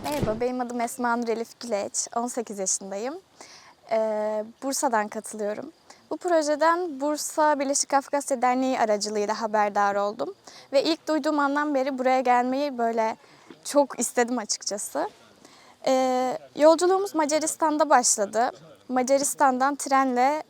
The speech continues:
e, Drau'ya geldik, Avusturya'ya geldik. Burada diğer ekip arkadaşlarımızla da buluştuk. Hep birlikte Drau'dan hareket etmeye başladık. Ee, buraya gelme amacımız Drau katliamını anmaktı.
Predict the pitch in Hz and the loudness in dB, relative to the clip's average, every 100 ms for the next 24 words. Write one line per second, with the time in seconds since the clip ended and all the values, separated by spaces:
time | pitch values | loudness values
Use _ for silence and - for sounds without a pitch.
0 | _ - 214 214 214 214 226 254 233 202 | _ -8 -6 -6 -8 -8 4 6 6 4
1 | 190 180 175 - - - 214 208 - 202 | 4 2 0 -6 -10 -2 -2 0 -4 -2
2 | 190 190 190 196 233 339 - - - - | 0 0 -2 -2 -4 -8 -12 -20 -20 -20
3 | - - _ _ 294 320 359 302 330 330 | -20 -20 _ _ 0 4 4 8 8 8
4 | - 330 302 311 294 302 302 294 294 294 | 4 2 4 4 2 2 2 4 4 4
5 | 269 220 214 - 311 339 - 294 - 254 | 0 -2 -4 -4 -4 -6 -2 -2 0 -4
6 | 226 - 254 226 226 214 208 196 202 - | -4 -2 -2 2 4 6 6 4 2 0
7 | 214 214 220 190 208 190 190 202 - 233 | 0 0 -2 -4 -4 -2 2 2 2 -2
8 | - - _ _ - - - - - - | -10 -14 _ _ -20 -20 -20 -20 -20 -2
9 | - 254 302 381 339 349 349 359 330 294 | 2 4 6 6 8 6 6 2 0 0
10 | 320 285 311 320 302 - 277 277 285 277 | -2 4 4 4 0 2 4 4 2 2
11 | 220 190 190 - 285 | 0 -4 -8 -6 -4